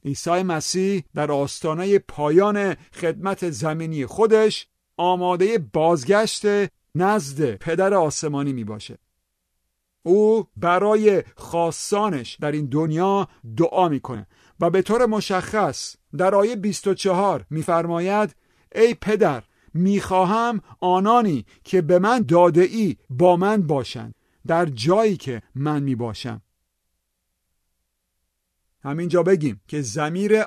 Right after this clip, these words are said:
آنان به ایمانداران این دوره و زمانه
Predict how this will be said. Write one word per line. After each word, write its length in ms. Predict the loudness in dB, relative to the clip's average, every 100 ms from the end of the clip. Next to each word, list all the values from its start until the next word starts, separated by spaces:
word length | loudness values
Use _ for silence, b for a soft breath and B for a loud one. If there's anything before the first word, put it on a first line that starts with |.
| -2
آنان 680 | -4 -2 0 0 -2 -4 -8 _ -4
به 80 |
ایمانداران 1000 | -2 0 0 0 2 4 4 4 2 0 -4
این 260 | -4 -4 0
دوره 360 | 4 6 4
و 140 | 2 0
زمانه 600 | -2 -4 -4 -6 -8 -12